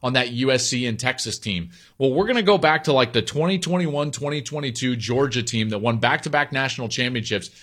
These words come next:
and we're gonna start talking about all the draft picks on that team in coming years. And we're gonna sit there and we're gonna be like, "Hold on." The twenty twenty-one Georgia defense had seven first-round draft picks.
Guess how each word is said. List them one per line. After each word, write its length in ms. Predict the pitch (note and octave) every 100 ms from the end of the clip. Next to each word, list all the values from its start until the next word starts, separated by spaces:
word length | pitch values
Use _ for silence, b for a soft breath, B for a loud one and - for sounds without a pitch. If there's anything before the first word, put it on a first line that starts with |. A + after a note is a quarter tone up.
| b
and 80 | A#2
we're 60 | C#3
gonna 100 | D3+
start 240 | - C#3
talking 300 | D3+ D3+ D3
about 200 | C3 C3 -
all 180 | D3+
the 120 | F3 B2
draft 460 | F#2+ A#2+ B2+ -
picks 280 | - A2 -
on 160 | G#2+ G#2+
that 200 | G#2 -
team 300 | D3+ A#2+ F#2+ b b D3+
in 160 | C#3
coming 360 | A2+ D3 D3 B2+
years. 520 | G#2+ G#2+ D#3 G#3 - b b
And 120 | - D3
we're 100 | G#3+
gonna 140 | B3
sit 220 | E3+ G3+
there 140 | G#3 F#3+
and 100 | D#3+
we're 60 |
gonna 120 | E3+
be 120 | D#3+ D3
like, 140 | A#2
"Hold 280 | - G3+ C3+
on." 280 | F2+ D#2 - b b b
The 100 | D3+
twenty 420 | E3 - G3+ E4+ F4+
twenty-one 680 | C4 C4 B3 F#3 D#3 E3+
Georgia 340 | B2 C3+ D3 D3+
defense 460 | B2 B2+ C3 C#3
had 320 | A#2+ B2+ G#2+ -
seven 720 | - - C#3 D#3 F#3 A3+ B3+
first-round 720 | F3 F3 G3 F3 G3 G3 G#3
draft 360 | C#3 C3+ F3 F3
picks. 360 | A3 B3+ -